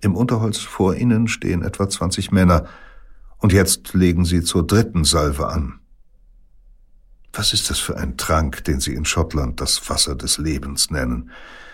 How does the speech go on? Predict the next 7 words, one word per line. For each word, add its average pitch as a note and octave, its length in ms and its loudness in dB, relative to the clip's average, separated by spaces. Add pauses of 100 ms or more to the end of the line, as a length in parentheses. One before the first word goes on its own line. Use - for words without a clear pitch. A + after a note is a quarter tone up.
(140)
Wieso F2 480 2
sind F2+ 320 0
Männer G2 240 4
bereit, E2 440 2
dafür F2 220 -2
zu - 140 -4
töten? - 600 -4